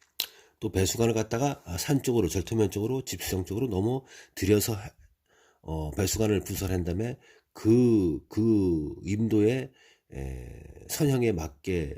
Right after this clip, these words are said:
에, 임도를 하다 보면 임도폭이 좁거나 임도가, 아, 휘어지는, 굴절되는 경우가 있습니다. 어, 그런 것이 왕왕 있습니다. 그러니까 감리하신 분들은 현장에 가서 시공하시는 분들한테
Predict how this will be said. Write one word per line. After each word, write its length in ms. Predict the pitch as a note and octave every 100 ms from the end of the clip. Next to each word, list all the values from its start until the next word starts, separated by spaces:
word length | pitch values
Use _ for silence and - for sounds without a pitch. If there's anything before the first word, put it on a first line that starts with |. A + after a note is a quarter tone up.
| D2+
에, 120 | D2
임도를 640 | D#2+ F#2+ F2 E2 D#2 C#2 - - - _ -
하다 240 | G#2+ F#2
보면 260 | E2 G#2 A#2
임도폭이 540 | F2 F2 E2 - A2
좁거나 420 | G2+ - E2+ F#2+
임도가, 640 | - D#2+ E2+ D#2 D2 G2 - _ _ -
아, 140 | C#2
휘어지는, 580 | - - C3+ F#2 D#2 C2 -
굴절되는 560 | F#2 - G2 D#2+ D#2+
경우가 280 | C#2+ C#2 C2+
있습니다. 380 | C2 - - _ _ _ _ _ _ _ _ D#2+
어, 80 | D2+
그런 220 | F2+ G2+
것이 240 | G2 - A2
왕왕 300 | D2+ G2 G#2
있습니다. 540 | - D#2 C2+ B1 - _ _ _ - - _ _ _ _
그러니까 240 | G2 G2
감리하신 480 | - G2+ A#2+ G#2+ A#2
분들은 240 | A2+ B2
현장에 240 | A#2+ A2+ G#2
가서 240 | F#2+ A#2+
시공하시는 640 | - A#2+ G#2+ G2+ F2+ F2+
분들한테 480 | E2+ E2 D2 G#2+ G#2+